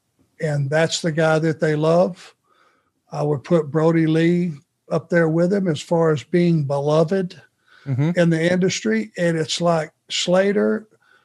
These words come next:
Speaker 1: never said a bad thing about anybody, to my knowledge. And he's just one of those rare,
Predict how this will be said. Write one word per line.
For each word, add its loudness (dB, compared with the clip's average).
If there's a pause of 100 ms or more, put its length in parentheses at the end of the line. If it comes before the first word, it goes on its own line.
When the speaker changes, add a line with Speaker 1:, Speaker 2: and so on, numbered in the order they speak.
(840)
Speaker 1:
never 2
said 2
a 0
bad 0
thing 2
about -2
anybody, -6 (200)
to -4
my 2
knowledge. -6 (960)
And 0
he's 2
just -4
one 0
of 0
those -2
rare, 0